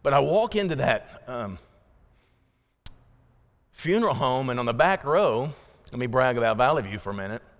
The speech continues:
It's Rhonda Reed and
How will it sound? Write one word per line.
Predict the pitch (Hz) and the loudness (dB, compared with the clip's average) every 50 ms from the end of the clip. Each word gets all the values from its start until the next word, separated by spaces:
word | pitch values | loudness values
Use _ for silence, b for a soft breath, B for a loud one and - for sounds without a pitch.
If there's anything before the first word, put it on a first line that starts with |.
| _ _ _ _ _ _ _ _ _ _ _ _ _ _ _ _ _ _ _ _ _ _ | _ _ _ _ _ _ _ _ _ _ _ _ _ _ _ _ _ _ _ _ _ _
It's | 92 | -10
Rhonda | 98 113 131 151 170 170 151 143 139 | -4 0 0 2 2 2 2 2 2
Reed | 139 147 151 143 135 127 123 123 113 104 | 0 -2 -2 -2 -2 -2 -2 -2 -4 -4
and | 104 98 95 92 | -6 -8 -10 -12